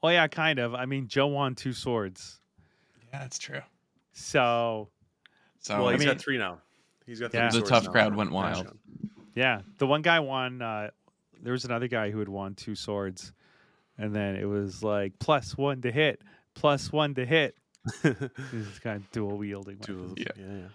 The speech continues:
Speaker 1: Uh,
Speaker 2: Oh,
Speaker 1: and
Speaker 2: know your
Speaker 1: Ri-, Ridge was,
Speaker 2: audience.
Speaker 1: Ridge was registered as tough crowd, so he won a great big
Speaker 2: Nice.
Speaker 1: sword. And yeah, and
Speaker 2: Yeah,
Speaker 1: then
Speaker 2: what's,
Speaker 1: Joe
Speaker 2: what,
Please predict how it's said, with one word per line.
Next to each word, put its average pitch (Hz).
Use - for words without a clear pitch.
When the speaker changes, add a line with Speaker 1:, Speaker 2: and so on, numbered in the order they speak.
Speaker 1:
Uh, 135
Speaker 2:
Oh, 107
Speaker 1:
and 101
Speaker 2:
know 123
your 160
Speaker 1:
Ri-, 101
Ridge 196
was, 190
Speaker 2:
audience. 139
Speaker 1:
Ridge 160
was 185
registered 156
as 135
tough 143
crowd, 147
so 117
he -
won 147
a 127
great 127
big 127
Speaker 2:
Nice. -
Speaker 1:
sword. 143
And 117
yeah, 123
and 113
Speaker 2:
Yeah, 156
Speaker 1:
then 117
Speaker 2:
what's, 202
Speaker 1:
Joe 110
Speaker 2:
what, 175